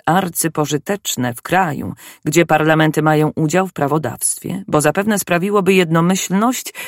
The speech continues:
i uspokajało niezgody, niemym by otwierało usta, a wielomówcom oniemiało, hamowało by porywczość młodych senatorów, zagrzewało oziębłość starców,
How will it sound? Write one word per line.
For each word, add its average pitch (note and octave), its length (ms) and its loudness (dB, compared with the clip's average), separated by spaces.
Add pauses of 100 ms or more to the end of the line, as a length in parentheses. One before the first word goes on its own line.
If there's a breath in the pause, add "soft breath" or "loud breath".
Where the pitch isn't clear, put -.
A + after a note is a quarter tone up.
(180 loud breath)
i B3+ 200 2
uspokajało G#3+ 680 2
niezgody, E3+ 640 2 (280 soft breath)
niemym F3+ 500 6
by F3 140 6
otwierało D#3 520 4
usta, D3 460 -4 (280)
a C#3+ 80 2
wielomówcom C#3+ 880 2 (120)
oniemiało, C#3+ 720 2 (380 loud breath)
hamowało D3+ 500 4
by D3 240 4
porywczość D3+ 720 2
młodych D3+ 280 2
senatorów, D3+ 640 2 (500 loud breath)
zagrzewało F3 680 2
oziębłość C3 720 -2
starców, - 760 -2